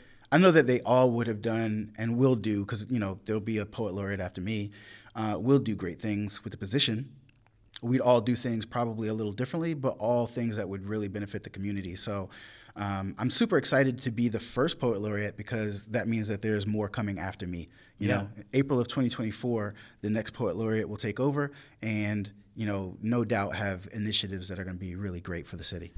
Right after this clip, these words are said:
Speaker 2: So what would you say is the role of the poet laureate, um, in our city, but also if you wanna go higher than that, like, what's the role of poets in our society?
Speaker 1: Yeah. So, I mean, poets in our society have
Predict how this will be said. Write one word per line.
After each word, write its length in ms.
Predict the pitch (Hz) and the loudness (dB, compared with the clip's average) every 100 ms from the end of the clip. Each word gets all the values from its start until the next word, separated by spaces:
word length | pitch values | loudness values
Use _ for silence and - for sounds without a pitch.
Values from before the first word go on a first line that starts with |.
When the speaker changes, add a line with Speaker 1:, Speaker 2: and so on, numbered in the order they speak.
| - - | -4 -2
Speaker 2:
So 160 | 196 | -6
what 260 | 190 240 320 | 0 -2 -2
would 180 | 311 247 | -4 -2
you 360 | 214 170 151 | 0 0 0
say 400 | 151 135 123 123 | 0 2 4 4
is 180 | 120 113 | 2 0
the 100 | 110 | -4
role 640 | 104 123 123 95 90 92 - - | -2 -2 -2 -4 -8 -14 -12 -4
of 200 | 113 117 | -4 -4
the 80 | |
poet 320 | 110 120 113 113 | -4 -4 -4 -6
laureate, 460 | 110 110 104 117 - | -6 -4 -6 -10 -8
um, 280 | 127 110 110 - | -6 -4 -6 -4
in 100 | 135 | -2
our 100 | 123 | 0
city, 360 | - 240 160 | -2 -2 -2
but 140 | 123 151 | 0 0
also 280 | 226 - 160 | 0 0 -2
if 120 | 135 | -4
you 60 | 156 | -4
wanna 180 | 147 | -2
go 100 | 127 113 | -2 -2
higher 280 | 139 160 | 2 2
than 140 | 131 107 | 0 -4
that, 220 | 104 - | -8 -8
like, 220 | 120 113 | -10 -8
what's 160 | 151 - | -6 -6
the 100 | 190 | -2
role 200 | 160 147 | 0 0
of 160 | 135 - | -2 -6
poets 560 | 143 139 139 - - - | -6 -6 -6 -4 -4 -6
in 120 | 131 | -8
our 120 | 117 | -4
society? 520 | 113 - 131 160 - - - _ _ _ _ _ - - - | -2 -4 -4 -10 -14 -20 -20 _ _ _ _ _ -14 -10 -8
Speaker 1:
Yeah. 300 | 98 180 107 - - - - | -2 -2 -2 -6 -16 -10 4
So, 260 | 185 165 | 10 10
I 60 | 175 | 10
mean, 180 | 170 170 | 4 6
poets 300 | 208 202 156 | 4 6 4
in 60 | |
our 80 | 127 | 2
society 560 | - - 160 156 143 117 | 0 0 4 6 6 2
have 180 | 117 | 0